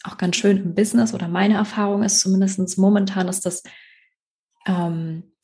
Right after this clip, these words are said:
ich will nicht sagen der einfachste, aber, ähm, ein Weg, wie es halt geht,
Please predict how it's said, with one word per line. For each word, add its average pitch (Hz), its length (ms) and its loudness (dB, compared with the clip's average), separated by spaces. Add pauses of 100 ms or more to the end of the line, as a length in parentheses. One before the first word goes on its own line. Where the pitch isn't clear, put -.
(140)
ich - 80 -20
will 254 100 4
nicht 262 120 2
sagen 214 220 6
der - 200 -2
einfachste, 196 760 0
aber, 196 560 2 (100)
ähm, 175 640 -2 (100)
ein 196 420 4
Weg, 226 600 2 (100)
wie 208 200 0
es 202 180 -2
halt 185 160 -2 (200)
geht, 202 600 4